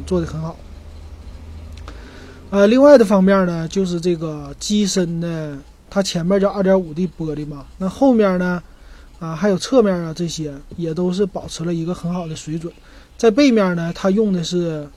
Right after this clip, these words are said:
看起来啊，是一个双摄像头加一个L E D的闪光灯，然后竖着的这种设计，包括指纹解锁也有，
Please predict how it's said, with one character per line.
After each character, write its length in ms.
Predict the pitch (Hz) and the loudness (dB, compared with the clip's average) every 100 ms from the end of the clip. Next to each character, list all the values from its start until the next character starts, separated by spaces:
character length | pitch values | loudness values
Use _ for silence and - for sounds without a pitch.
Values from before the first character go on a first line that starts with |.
| _ | _
看 200 | - 269 | 0 2
起 80 | 185 | 2
来 180 | 151 143 | -2 -10
啊， 260 | 143 139 139 | -14 -16 -16
是 180 | - 170 | -6 -2
一 160 | 165 | -2
个 300 | 170 156 147 - | -2 -4 -8 -10
双 280 | - 185 | 0 2
摄 100 | 185 | 4
像 180 | 196 185 | 4 2
头 320 | 147 143 139 151 | -2 -10 -12 -8
加 240 | 175 170 | -6 -2
一 120 | 170 | -2
个 280 | 165 170 160 | -2 -4 -6
L 220 | 156 160 175 | -8 -4 0
E 100 | 185 | 0
D 140 | 180 | 0
的 80 | 160 | -2
闪 180 | - 139 | -8 -8
光 220 | 165 165 | -6 -6
灯， 160 | 151 151 - - - - | -8 -12 -20 -20 -20 -20
然 180 | - 165 | -8 -4
后 120 | 180 | -2
竖 320 | 185 - 285 220 | -2 2 2 4
着 120 | 170 | 0
的 160 | 151 | -2
这 140 | 151 170 | -4 -6
种 160 | 160 135 | -6 -12
设 200 | - 180 | -4 -2
计， 160 | 185 190 - - - - - | -2 -4 -12 -20 -20 -20 -6
包 200 | - 208 | 4 4
括 240 | 196 233 170 | 8 6 6
指 160 | - | 0
纹 160 | 165 180 | -2 0
解 140 | 180 | 0
锁 240 | 185 160 147 | -2 -4 -8
也 180 | 156 170 | -4 -4
有， 240 | 160 135 | -4 -10